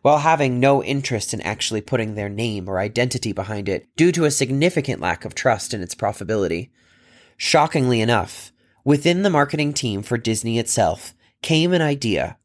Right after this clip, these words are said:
What if we were to market the stately old ship as being a hot spot for the paranormal? Wouldn't that drastically increase her profitability and attendance? Now, stories of ghostly apparitions were not uncommon already among the staff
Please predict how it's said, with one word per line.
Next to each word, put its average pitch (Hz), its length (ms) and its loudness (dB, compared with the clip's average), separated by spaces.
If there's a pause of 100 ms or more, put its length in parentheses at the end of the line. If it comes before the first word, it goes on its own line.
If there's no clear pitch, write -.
(140)
What 151 220 4
if 208 200 0
we 190 100 6
were 175 140 2
to 190 100 -2
market 110 540 0
the 113 80 -4
stately 120 500 0
old 131 220 2
ship - 320 -2 (260)
as 120 160 0
being 123 240 2
a 131 40 2
hot 107 300 -2
spot - 380 0
for 117 80 -6
the 104 80 -4
paranormal? 104 680 -4 (720)
Wouldn't 170 360 4
that 107 260 2
drastically 120 720 0
increase 123 460 -4
her 131 120 -2
profitability 104 720 0
and 95 120 -2
attendance? 98 800 -6 (1200)
Now, 139 140 6
stories 202 440 4
of 202 80 2
ghostly 156 400 2
apparitions 117 640 2
were 120 140 0
not 123 260 4
uncommon 117 640 -2
already 117 560 2
among 101 240 -4
the 90 80 -8
staff 104 400 0